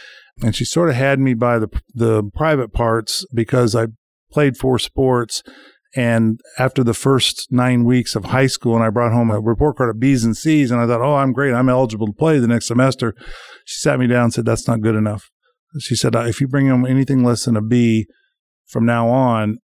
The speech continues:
you won't be able to play because of my standard." And that got me more focused on my academics. And I just, I've had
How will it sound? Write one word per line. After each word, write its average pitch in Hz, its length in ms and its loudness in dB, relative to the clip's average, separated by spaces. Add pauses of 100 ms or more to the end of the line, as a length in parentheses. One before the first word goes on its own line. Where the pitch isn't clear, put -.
(160)
you 120 180 0
won't 123 180 0
be 123 80 2
able 113 200 2
to - 60 -6
play 117 180 2
because 110 280 0
of 107 60 -2
my 127 260 2
standard." 98 640 -6 (600)
And 113 420 2
that 120 220 0 (200)
got 127 200 -2
me 120 140 2
more 117 240 2
focused 120 440 -2
on 120 120 2
my 117 140 2
academics. 110 760 0
And 117 180 -2
I 113 120 0
just, 135 440 0 (640)
I've 110 140 -4
had 120 160 -2